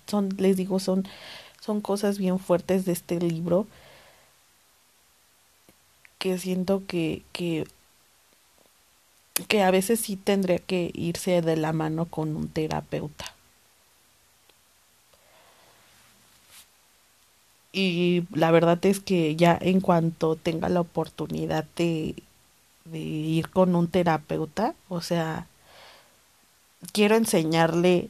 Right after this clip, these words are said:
esas situaciones y ver cos-, a lo mejor y, y, y explicárselo al, a, a, al terapeuta y que ya de ahí podamos sacar otras cosas que pueden que yo no vea.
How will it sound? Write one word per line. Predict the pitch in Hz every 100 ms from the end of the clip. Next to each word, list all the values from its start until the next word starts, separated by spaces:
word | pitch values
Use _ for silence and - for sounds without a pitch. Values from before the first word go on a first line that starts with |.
| -
esas | 175 - 180
situaciones | 196 185 - 165 - 175 170 185 254 - _ _ _ _ -
y | 180
ver | 170 170 180 - _ -
cos-, | 202 196 -
a | 175
lo | 175
mejor | 165 170 185
y, | 180
y, | 180 185 170
y | 175 170 165 160
explicárselo | 160 - - 170 160 160 - 185 175
al, | 156 156 151 139 - - - - - - _ _ _ -
a, | 190 -
a, | 165 170 175 - _ -
al | 175
terapeuta | 175 175 170 170 175 180 208 226 -
y | 175 -
que | 175 170
ya | 170
de | 170
ahí | 180 180 170 180
podamos | - 175 165 160 160 165 170
sacar | 170 147 156 156
otras | 160 170 165
cosas | - 165 170
que | - 156
pueden | - 165 165
que | 190 180
yo | 156 160
no | 156 151
vea. | 170 180 -